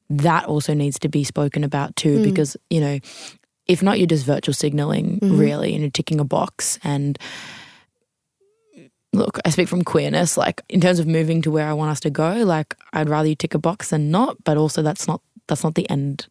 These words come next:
Speaker 1: That's not the end of it.
Speaker 2: Yeah.
Speaker 1: It's, it's, it's the beginning. And also, if I was to create a positive spin on it, 'cause a lot of people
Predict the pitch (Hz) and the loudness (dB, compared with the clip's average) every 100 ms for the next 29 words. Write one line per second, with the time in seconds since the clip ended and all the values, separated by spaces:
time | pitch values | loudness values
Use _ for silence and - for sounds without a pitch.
0 | _ - - 170 170 220 139 214 208 - | _ -8 -4 -2 -2 -4 -6 -4 -6 -8
1 | _ 190 160 156 - - - - 147 - | _ 0 0 -4 -10 -10 -12 -8 -10 -10
2 | - - - 143 151 226 170 196 - - | -12 -14 -8 -8 -6 -6 -4 -6 -10 -16
3 | - - _ 202 208 - 254 269 - 180 | -16 -18 _ 0 0 2 2 2 2 4
4 | 190 202 - - 185 156 - - 196 220 | 4 2 0 0 2 0 -4 -4 0 2
5 | 196 165 139 - - - - 165 - - | 2 2 0 -2 0 0 0 -2 -8 -18
6 | - - 175 180 247 247 190 190 | -18 -4 0 4 4 2 0 0